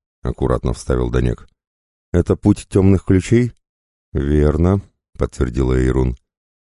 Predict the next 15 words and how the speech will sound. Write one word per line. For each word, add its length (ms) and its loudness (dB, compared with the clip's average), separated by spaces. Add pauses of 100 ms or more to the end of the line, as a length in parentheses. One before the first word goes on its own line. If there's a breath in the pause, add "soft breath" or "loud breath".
(120)
"Не 360 2
слыхал 600 0
о 80 0
такой 360 -2
дороге", 520 0 (500)
медленно 420 0
произнёс 500 -4
Любослав. 540 -4 (760)
"В 120 -20
пору 320 4
горного 460 2
кота 440 2
в 80 -2
лесу 340 0
опасно", 600 -2